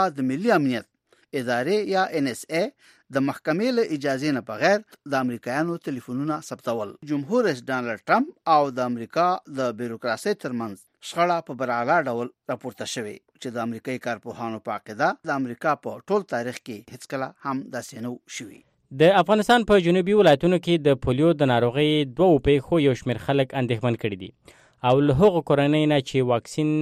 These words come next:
Speaker 2: په سمه توګه نه تطبیق کوي، غواړي تر څو د خپلو ماشومانو سالمه پاملرنه وکړي او خپلو ماشومانو ته په وخت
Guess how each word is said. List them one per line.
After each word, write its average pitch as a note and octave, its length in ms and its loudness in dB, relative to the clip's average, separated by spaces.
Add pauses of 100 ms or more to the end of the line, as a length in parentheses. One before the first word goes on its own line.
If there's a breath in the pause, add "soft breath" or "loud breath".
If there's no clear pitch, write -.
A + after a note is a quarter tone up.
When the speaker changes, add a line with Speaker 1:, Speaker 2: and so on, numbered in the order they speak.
(100)
Speaker 2:
په B2+ 160 -4
سمه E3 240 2
توګه A#2 320 -4
نه E3 60 0 (100)
تطبیق F3 320 -2
کوي، F3+ 160 2 (100)
غواړي D#3 400 4
تر B2 160 0
څو D3+ 140 0 (180)
د A#2+ 100 -2
خپلو C#3+ 300 -2
ماشومانو B2+ 460 -2 (160)
سالمه A#2 380 -2 (100)
پاملرنه A2 400 -2
وکړي G#3 240 -4 (160)
او - 100 4
خپلو D#3+ 300 0
ماشومانو D3+ 440 -2
ته D#3 140 -2
په A#2 120 2
وخت D#3 180 0